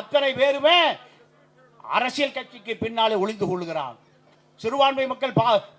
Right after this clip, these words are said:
பாதிக்கப்படுகிற பொழுது பெரும்பான்மை சமூகம் எங்கே ஒளிந்து கொள்கிறான்?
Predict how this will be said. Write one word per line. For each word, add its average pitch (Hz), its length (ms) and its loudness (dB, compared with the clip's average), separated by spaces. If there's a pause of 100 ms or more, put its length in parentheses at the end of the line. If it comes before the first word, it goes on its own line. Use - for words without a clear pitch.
(100)
பாதிக்கப்படுகிற 269 720 2
பொழுது 311 280 12 (480)
பெரும்பான்மை 269 520 2 (100)
சமூகம் 226 460 6 (340)
எங்கே 339 200 10 (100)
ஒளிந்து 269 260 0
கொள்கிறான்? 226 440 2